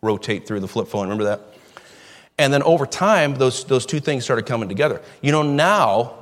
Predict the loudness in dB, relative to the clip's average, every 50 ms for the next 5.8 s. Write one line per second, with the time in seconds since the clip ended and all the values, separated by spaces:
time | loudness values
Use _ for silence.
0 | -16 -4 0 0 0 2 2 0 0 0 -2 -4 -2 -4 -4 -2 0 0 2 2
1 | 2 0 0 -2 -4 -6 -8 -10 -12 -12 -6 _ 4 6 6 6 4 2 -2 -4
2 | -4 -2 -4 -6 -4 -4 -6 -8 -10 -12 _ _ _ _ _ _ _ _ _ -6
3 | -4 -2 0 0 0 0 0 -2 -2 -4 -4 -4 -4 -4 -6 -6 -6 -6 -4 -2
4 | -2 -2 -2 -4 -8 -14 -20 -20 -20 -20 -20 _ -2 -2 -2 0 2 0 2 2
5 | 2 0 2 2 4 4 4 2 0 -4 -12 -12 -12 -10 -10